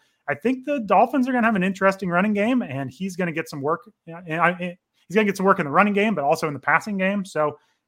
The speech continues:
I'm drafting him a ton. Um, you don't have to draft him as the running back thirty, uh, but he's ending up on almost all my teams as, as a, a bench depth player. So he's kind of the first, he's kinda like the preview of some of these upcoming ones where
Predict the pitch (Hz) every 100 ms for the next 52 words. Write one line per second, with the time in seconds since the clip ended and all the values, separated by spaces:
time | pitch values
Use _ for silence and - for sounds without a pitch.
0 | - 254 240 170 151 156 135 156 160 131
1 | - _ - 180 208 226 _ _ _ 147
2 | 139 135 151 170 180 165 160 180 139 143
3 | 156 170 151 135 143 147 139 135 - 180
4 | 233 254 - _ - 135 131 139 143 196
5 | 190 185 175 151 151 185 202 208 196 170
6 | 165 156 165 156 143 131 120 139 135 123
7 | 160 139 147 139 - 135 120 _ - 147
8 | 160 - 156 131 _ _ - 202 254 247
9 | 175 - 170 165 143 - 185 202 185 175
10 | 165 - 196 175 143 147 147 139 147 147
11 | 143 147 - 139 131 135 131 127 127 135
12 | 127 123